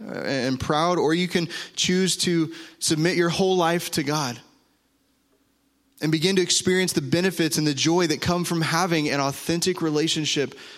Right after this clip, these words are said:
with Jesus. But it's important that you be honest with yourself. You know, today, as you sit here, are you really open to God's leading in your life? If he were to say, you know, "So-and-so, this is what I want you to do.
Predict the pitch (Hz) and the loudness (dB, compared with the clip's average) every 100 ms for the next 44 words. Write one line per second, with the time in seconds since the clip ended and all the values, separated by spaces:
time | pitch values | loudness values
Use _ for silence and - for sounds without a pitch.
0 | - _ _ - 131 131 120 120 104 110 | -20 _ _ -8 -6 -4 -4 -4 -8 -10
1 | - _ _ _ _ _ _ _ 139 143 | -14 _ _ _ _ _ _ _ -4 -2
2 | 160 139 185 208 180 165 151 185 147 170 | -2 0 0 2 0 0 0 0 2 0
3 | 185 170 131 120 107 113 107 117 - - | 0 -2 -4 -4 -4 -4 -4 -6 -12 -20
4 | _ _ _ _ _ _ _ _ _ _ | _ _ _ _ _ _ _ _ _ _
5 | - - - - - - 139 147 151 160 | -20 -20 -20 -20 -20 -6 -2 0 2 2
6 | 180 151 131 165 - 196 160 143 131 147 | 2 2 2 2 2 2 2 2 2 2
7 | 165 143 139 175 196 214 - 180 175 160 | 2 2 2 2 4 2 2 0 2 0
8 | 151 147 147 143 135 139 156 170 170 151 | 0 0 0 0 0 0 0 0 0 -2
9 | 156 147 131 127 117 120 - _ _ _ | -2 -2 -4 -4 -6 -10 -16 _ _ _
10 | _ _ _ _ _ _ _ _ _ _ | _ _ _ _ _ _ _ _ _ _
11 | _ _ _ _ _ - - 135 165 160 | _ _ _ _ _ -12 -4 0 2 2
12 | 151 143 139 - - 135 123 151 156 160 | 2 2 2 0 -2 0 2 2 2 2
13 | - 156 143 - 151 165 156 147 143 139 | 2 0 0 -2 0 0 0 0 0 0
14 | 139 135 127 123 120 110 | 0 -2 -2 -2 -2 -4